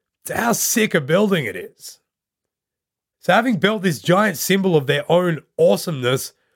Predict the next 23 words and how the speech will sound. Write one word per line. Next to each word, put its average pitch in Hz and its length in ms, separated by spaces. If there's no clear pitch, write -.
all 240 200
that 240 100
was 196 200
left 170 480
was 160 240
to - 60
make 170 400
the 180 160
interiors 180 720
as 170 200
impressive 185 800
as 156 180
the 151 240
exterior. 104 640
Amsterdam 214 500
was 196 140
a 196 100
thriving 170 580
centre 170 380
for - 120
the 135 100
visual 156 460
arts, 147 440